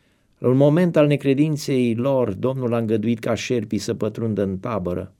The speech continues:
Ce s-a întâmplat? Gardul providenței a fost ridicat. Acea protecție n-a mai existat și ei au suferit.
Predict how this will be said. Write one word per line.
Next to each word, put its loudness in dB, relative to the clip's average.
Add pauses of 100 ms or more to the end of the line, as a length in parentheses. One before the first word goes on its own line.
(520)
Ce -2
s-a 2
întâmplat? -2 (500)
Gardul 2
providenței 2
a 0
fost -6
ridicat. -6 (280)
Acea -2
protecție 0
n-a -2
mai -4
existat -4
și -4
ei 6
au 2
suferit. -4